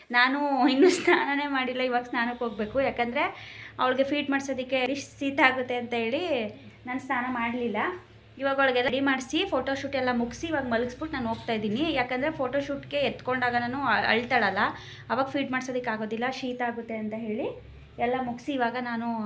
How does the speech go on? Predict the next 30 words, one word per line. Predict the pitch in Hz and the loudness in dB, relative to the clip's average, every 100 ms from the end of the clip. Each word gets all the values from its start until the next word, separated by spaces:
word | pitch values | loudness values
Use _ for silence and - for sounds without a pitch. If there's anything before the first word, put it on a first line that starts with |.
| 202 | -6
ಸ್ನಾನಕ್ಕೆ | - - - 226 226 | -12 -12 -2 -2 -2
ಹೋಗ್ತಿದ್ದೀನಿ. | 220 220 220 240 | -6 -6 -4 -2
ಎಲ್ಲ | 220 226 | 0 0
ಮುಗಿಸಿದ್ದೀನಿ | 247 233 - 233 233 | 0 -4 -6 -4 -4
ಫೋಟೋಶೂಟು. | 226 214 220 214 254 359 - - - | -4 -8 -8 -6 -4 -4 -6 -16 -4
So | 294 | -2
ಕ್ಲಿಪ್ಪಿಂಗ್ಸ್‌ನ | 285 277 294 311 311 | 0 0 2 2 2
ತಗೊಂಡಿದ್ದೀನಿ, | 285 233 240 233 233 | 0 0 0 -2 -2
ಅದನ್ನ | 262 233 233 | -2 -2 0
ಆ್ಯಡ್ | 214 233 | 0 0
ಮಾಡ್ತೀನಿ | 240 226 214 226 226 | -2 -4 -4 -2 0
ನೋಡಿ. | 220 208 254 403 - - - - - - | 0 0 -2 -4 -10 -20 -20 -20 -2 0
ಆ | |
ಕ್ಲಿಪ್ಪಿಂಗ್ಸ್‌ನ | 247 285 302 302 320 269 | 0 -2 0 0 0 -2
ನೋಡ್ಕೊಬನ್ನಿ, | 240 247 226 220 | -2 -4 -2 -2
ಆಮೇಲೆ | 330 254 | -2 -4
ಸಿಗ್ತೀನಿ. | 233 214 - 175 - _ _ _ _ _ _ _ _ | -6 -10 -12 -18 -20 _ _ _ _ _ _ _ _
ಗೈಸ್, | 247 247 | -2 0
ನನ್ನ | 254 240 | 2 2
ಮಗಳದು | 226 247 285 269 | 4 4 4 4
ಒನ್ | 277 262 226 247 | 2 4 4 4
ಮಂತ್‌ದು | 269 269 247 | 2 2 4
ಔಟ್‌ಫಿಟ್ಟು | 220 233 247 247 | 2 2 -2 0
ಎಲ್ಲ | 254 226 240 | 0 2 2
ರೆಡಿ | 226 208 | 2 0
ಮಾಡಿ | 233 233 214 | 0 0 -4
ಇಟ್ಟಿದ್ದೀನಿ. | 208 233 214 202 226 262 - | -2 -2 -2 0 0 -2 -6
So | 220 208 | -4 -2
ಇವಾಗ | 208 214 | -2 -4
ಸ್ನಾನ | 220 220 214 | -6 -4 -2